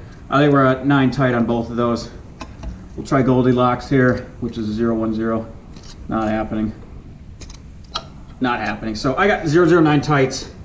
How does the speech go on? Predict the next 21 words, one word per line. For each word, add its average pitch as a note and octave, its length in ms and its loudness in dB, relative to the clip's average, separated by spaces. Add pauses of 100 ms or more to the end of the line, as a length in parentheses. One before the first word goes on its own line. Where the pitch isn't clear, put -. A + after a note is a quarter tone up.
(500)
on B2 440 -4 (920)
both D3+ 300 2
of B2 120 -2
my A2+ 340 -4 (1200)
front A2+ 460 -6 (160)
exhausts, A2 920 -8
which, - 280 -10 (880)
again, A#2+ 500 -2
well, F3 320 0
it's, - 180 -12
it's D3+ 160 -10
within D#3 260 2
spec. B2 340 -2 (840)
Uh, A#2 380 2
I B2+ 200 0
just, A#2 340 -6 (160)
I A#2 80 -6
would A2 140 -8
prefer C3+ 340 -2
it - 40 -8
higher, G#2+ 320 -6